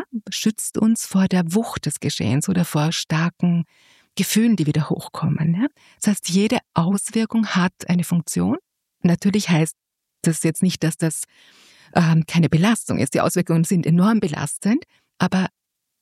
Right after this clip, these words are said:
im Verständnis ist es keine Krankheit, was leider oft so ge-, verstanden wird, ja, oder Störung, sondern es ist eine Form der Adaption, der Anpassung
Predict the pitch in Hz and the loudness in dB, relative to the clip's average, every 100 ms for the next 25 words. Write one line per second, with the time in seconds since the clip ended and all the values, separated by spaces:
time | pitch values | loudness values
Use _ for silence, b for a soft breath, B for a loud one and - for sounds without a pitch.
0 | _ _ - 185 185 - 160 202 233 - | _ _ 0 0 0 -2 2 2 2 0
1 | - - - 180 180 - 151 180 - 202 | -6 -8 -2 -2 -2 -2 0 2 0 -2
2 | 262 - - 170 - 151 147 - - 123 | -2 -4 -4 -4 -2 -2 -2 -4 -4 -6
3 | - 160 - 135 175 180 160 143 - 156 | -4 -4 0 0 0 0 -2 -2 -2 -2
4 | 156 151 - 165 175 185 208 311 b b | -2 -4 -2 0 2 2 0 -2 b b
5 | b - 196 180 196 196 - 180 185 202 | b 0 0 2 0 0 0 0 2 2
6 | 135 160 160 - 254 208 - 180 247 226 | 0 -2 -4 -2 0 0 0 0 0 0
7 | 220 - 226 247 | -2 -2 -2 -2